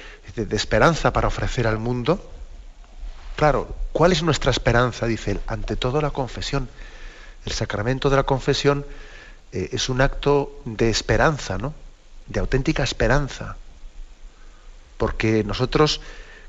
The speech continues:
confiamos en que Dios nos hace nuevos, en que Dios nos regenera,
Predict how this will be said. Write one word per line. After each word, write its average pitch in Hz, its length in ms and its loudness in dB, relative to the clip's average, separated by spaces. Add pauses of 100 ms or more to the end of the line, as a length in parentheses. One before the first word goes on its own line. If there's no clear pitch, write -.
confiamos 123 580 2
en 131 140 2
que 120 160 2
Dios 131 240 2
nos 131 180 0
hace 139 220 2
nuevos, 143 300 2
en 120 80 -2
que 107 100 0
Dios 131 200 2
nos 139 180 2
regenera, 123 640 2